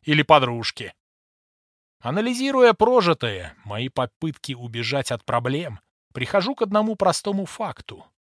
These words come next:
Я и мои интересы к людям, к бабам, это самая моя главная,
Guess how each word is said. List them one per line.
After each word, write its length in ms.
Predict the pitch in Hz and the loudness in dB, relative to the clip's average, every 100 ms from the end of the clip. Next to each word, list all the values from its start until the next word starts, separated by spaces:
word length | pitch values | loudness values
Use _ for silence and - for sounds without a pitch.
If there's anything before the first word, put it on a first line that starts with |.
| _ - | _ -12
Я 480 | 113 139 190 170 - _ _ | 0 4 4 2 -4 _ _
и 120 | - 117 | -8 2
мои 280 | 131 156 170 | 4 4 4
интересы 600 | 151 143 147 165 160 147 | 2 2 2 4 2 0
к 120 | - | -2
людям, 480 | 156 196 143 92 82 _ _ _ | -2 -2 -6 -10 -14 _ _ _
к 120 | 107 104 | -12 -2
бабам, 720 | 101 151 180 170 110 95 85 _ _ _ _ | 4 6 6 6 4 -6 -14 _ _ _ _
это 420 | 196 - 226 214 - | 2 6 6 6 0
самая 520 | - 202 202 202 196 | 0 4 6 6 6
моя 280 | 185 185 180 | 6 6 4
главная, 680 | 147 180 214 135 104 85 | 4 2 2 -2 -8 -12